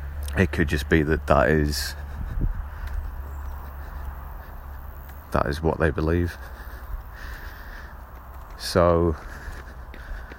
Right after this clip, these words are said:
over the last, well, for over the la-,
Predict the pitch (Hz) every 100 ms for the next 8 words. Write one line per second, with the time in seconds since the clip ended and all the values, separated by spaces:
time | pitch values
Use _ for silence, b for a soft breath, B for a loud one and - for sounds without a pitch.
0 | B - - - - - - - - -
1 | 95 95 95 92 92 90 - - - -
2 | - B B B B - B B B B
3 | B B B B - - - - - -
4 | - - - - - - 73 98 92 90
5 | 78 80